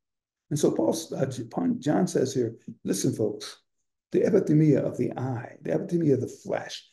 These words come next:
the boastful pride of life, that it looks like you, look who I am, what I have," all of these things. John sums it up so well this way, are not from the Father.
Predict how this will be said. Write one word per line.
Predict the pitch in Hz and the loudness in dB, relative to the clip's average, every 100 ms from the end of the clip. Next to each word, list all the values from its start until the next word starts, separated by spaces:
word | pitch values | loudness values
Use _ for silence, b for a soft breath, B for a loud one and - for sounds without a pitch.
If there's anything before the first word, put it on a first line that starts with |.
| _ _ - _ | _ _ -20 _
the | 127 | -2
boastful | 113 156 180 - - 143 - | 2 4 4 2 0 0 0
pride | - 131 123 | -2 2 4
of | 120 117 | 4 2
life, | 117 113 95 - | -2 -2 -6 -6
that | - - B - | -6 -6 B -2
it | 127 | 2
looks | 127 160 - | 4 2 0
like | 143 127 123 | -2 -2 -2
you, | 131 | -2
look | 120 196 - | 2 0 0
who | 165 143 | -2 0
I | 127 | 2
am, | 139 135 113 B B | 2 2 -2 B B
what | - 151 | 2 4
I | 143 127 | 4 4
have," | 120 135 120 107 | 2 2 2 2
all | 151 208 | 0 0
of | 180 | 0
these | 131 120 | 0 -2
things. | 127 113 120 - - _ _ _ _ _ _ _ _ _ | -4 -4 -6 -14 -20 _ _ _ _ _ _ _ _ _
John | 143 151 | -4 -2
sums | 151 156 156 143 | -2 -2 -2 0
it | 131 | 0
up | - | -2
so | - - 160 | -6 -2 -2
well | 143 127 - - | 0 -2 -4 -8
this | 127 - | -14 -12
way, | - - - _ _ _ _ _ _ _ _ - | -12 -12 -14 _ _ _ _ _ _ _ _ -8
are | 110 | -6
not | 104 107 - - | -4 -6 -6 -6
from | 147 | -4
the | 147 | -4
Father. | 151 - - - | -6 -10 -14 -16